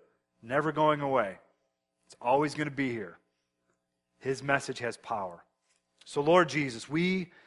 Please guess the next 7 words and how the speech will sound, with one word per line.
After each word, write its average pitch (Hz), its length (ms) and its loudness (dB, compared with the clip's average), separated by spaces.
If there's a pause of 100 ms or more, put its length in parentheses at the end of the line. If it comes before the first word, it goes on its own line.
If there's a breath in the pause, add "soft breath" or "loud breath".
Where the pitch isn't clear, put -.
(540 soft breath)
come 175 220 0
before 170 420 4
you 160 160 -2
today 151 480 2
as 139 160 -2
your 143 180 0
people. 113 520 -12